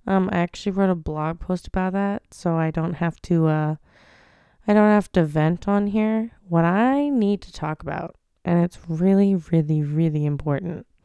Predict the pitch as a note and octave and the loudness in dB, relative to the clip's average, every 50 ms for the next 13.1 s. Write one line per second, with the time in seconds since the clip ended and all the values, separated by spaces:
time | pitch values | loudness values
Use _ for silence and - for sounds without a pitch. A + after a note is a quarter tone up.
0 | - _ - - - - - - - - - E3+ E3+ E3+ F3 F3 E3 - - - | -20 _ -20 -20 -20 -20 -20 -20 -14 -2 2 4 6 6 4 4 0 -6 -14 -20
1 | _ _ _ F3 D#3+ E3 D3 - - - - - G#3+ - - - B3+ B3+ B3+ C4 | _ _ _ 0 2 2 0 0 -8 -18 -14 -14 -14 -14 -6 -2 0 2 2 2
2 | B3+ B3+ C4 - _ _ _ _ F3 D#3 D3+ D#3+ E3+ E3 D#3+ D#3+ D#3 D3 - - | 0 -2 -4 -8 _ _ _ _ -8 2 8 10 12 12 12 10 8 4 2 -2
3 | - D3 D3 D3+ C3+ - C3 C#3+ - - - - - - A3+ A#3 - - _ _ | -4 -2 -2 -2 -4 -6 -8 -10 -10 -14 -20 -20 -16 -10 -10 -10 -10 -12 _ _
4 | F3 E3 A#3+ A#3 A3 G#3+ G3+ F#3+ C3 - - - - - - - - - - F3+ | 2 6 8 8 10 10 8 8 6 6 6 6 8 8 8 10 10 10 8 8
5 | F#3 G#3+ G#3+ - - D#3+ - - - E4 E4 - - - - - - - - - | 6 4 4 4 0 -2 0 4 6 6 8 8 6 6 6 6 6 6 6 8
6 | - G#3+ F#3 D#3+ D3+ - - - _ _ _ _ _ _ _ _ _ _ _ _ | 8 10 8 8 8 6 0 -16 _ _ _ _ _ _ _ _ _ _ _ _
7 | _ - - F#3+ G3+ - _ _ _ _ - A3+ G#3+ G#3 G3 G#3 G#3 F3+ - E3+ | _ -10 -10 -10 -10 -12 _ _ _ _ -10 -8 -8 -8 -8 -10 -10 -8 -8 -10
8 | D#3+ D#3+ D#3+ D#3 - - - E3 - - - F#3 - - - - - - - - | -8 -8 -10 -12 -14 -14 -18 -16 -14 -10 -8 -8 -8 -10 -14 -18 -18 -18 -18 -14
9 | _ - A#3+ A3+ - A3 - - - _ _ _ _ _ _ _ _ _ _ _ | _ -6 -6 -6 -6 -10 -12 -12 -20 _ _ _ _ _ _ _ _ _ _ _
10 | _ _ - - F#3+ G3 F#3+ F#3 F3+ E3+ E3 - _ E3+ E3+ E3+ F3 F#3+ G#3+ A#3 | _ _ -16 -6 -2 -2 0 0 0 -2 -6 -10 _ -14 -12 -12 -10 -8 -8 -8
11 | B3 A3 G#3+ F#3+ F3 F3 G3+ - - - - F#3 F3+ D#3+ F#3+ G3 G#3 A3 G#3+ _ | -6 -4 -4 -4 -4 -6 -8 -10 -14 -10 -8 -8 -8 -6 -8 -10 -10 -12 -14 _
12 | - - - D#3+ D3+ D3+ D3+ - - - D#3 D3 D3 C#3+ D3+ - - - - - | -18 -14 -10 -10 -10 -10 -12 -18 -16 -12 -10 -8 -8 -8 -10 -12 -14 -20 -20 -20
13 | - - | -20 -20